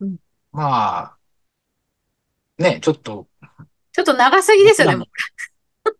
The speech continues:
Speaker 2: ば-、僕らの人となりが、ダダ漏れだった回だったかと思うんですけども。
Speaker 1: はい。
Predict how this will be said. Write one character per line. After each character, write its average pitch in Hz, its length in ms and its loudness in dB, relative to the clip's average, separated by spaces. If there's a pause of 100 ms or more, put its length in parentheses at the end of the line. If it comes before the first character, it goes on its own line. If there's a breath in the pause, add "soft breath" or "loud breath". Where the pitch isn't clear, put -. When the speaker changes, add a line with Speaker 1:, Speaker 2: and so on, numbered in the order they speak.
(300)
Speaker 2:
ば-、 117 180 -2 (120)
僕 151 220 0
ら 156 100 -2
の 123 80 -10
人 151 200 -2
と 147 100 -4
な 143 100 0
り 139 100 -4
が、 131 260 -6 (1120 loud breath)
ダ 135 140 -2
ダ 156 120 2
漏 160 80 0
れ 160 80 4
だ 147 80 4
っ 143 100 -6
た 110 220 -6
回 123 180 -4
だ 110 80 -6
っ - 20 -10 (300)
た 107 120 -6
か - 160 -8
と - 80 -6
思 113 140 -6
う - 40 -4
ん - 20 -14
で 107 60 -14
す - 100 -14
け 95 100 -16
ど 170 100 -16
も。 190 260 -14
Speaker 1:
は 285 60 -16
い。 - 100 -20